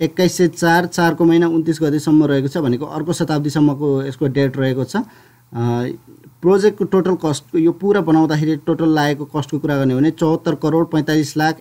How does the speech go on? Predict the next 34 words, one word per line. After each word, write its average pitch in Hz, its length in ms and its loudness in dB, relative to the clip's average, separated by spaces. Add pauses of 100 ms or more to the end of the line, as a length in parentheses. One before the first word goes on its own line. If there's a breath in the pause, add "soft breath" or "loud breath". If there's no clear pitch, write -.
एक्काइस 151 360 -2
हजार 160 300 0 (440 soft breath)
नौ 147 180 6
सय 165 160 2
दस 151 360 0
रुपियाँ 156 240 0
बराबरको 151 440 0
यो 147 280 0
टोटल 147 380 -2 (120)
कस्ट 147 200 -4
लागेको 139 300 0
छ 135 140 -6
भने 127 340 0 (680 soft breath)
प्रोजेक्ट 170 360 2
पोस्ट 170 240 0
कर 175 200 0
फर 175 160 -2
वान 151 220 2
मेगावाट, 143 340 2
एउटा 160 220 0
बत्ती 156 280 -2
उत्पादन 143 440 0
गर्न, 139 200 0
एक 147 220 -6
मेगावाट 143 340 0
उत-, 143 240 -8
बत्ती 139 380 -4
उत्पादन 135 480 0
गर्नको 131 280 0
लागि 123 220 -2
जम्मा, 127 260 0 (580 soft breath)
अ, 117 140 -2
चौध 170 360 2
करोड 180 340 2